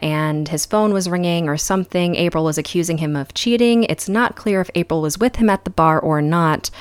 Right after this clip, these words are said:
Regardless, they got into an argument somewhere, and April appears to have scratched Butch, and Butch admits to pulling April's hair.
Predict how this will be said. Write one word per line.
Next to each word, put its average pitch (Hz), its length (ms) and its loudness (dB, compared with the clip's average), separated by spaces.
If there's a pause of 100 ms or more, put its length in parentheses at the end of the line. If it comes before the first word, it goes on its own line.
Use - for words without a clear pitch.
(420)
Regardless, 185 600 4
they 170 140 -2
got 165 220 2
into 247 300 0
an 226 120 2
argument 160 760 0 (100)
somewhere, 170 760 2 (480)
and 165 580 0 (460)
April 165 300 0
appears 160 320 -2
to - 80 -8
have 151 100 -4
scratched - 480 -4
Butch, - 460 -2
and 156 420 -2
Butch - 260 -2
admits 165 440 0
to 202 80 -2
pulling - 340 -2
April's 165 380 -4
hair. - 400 -4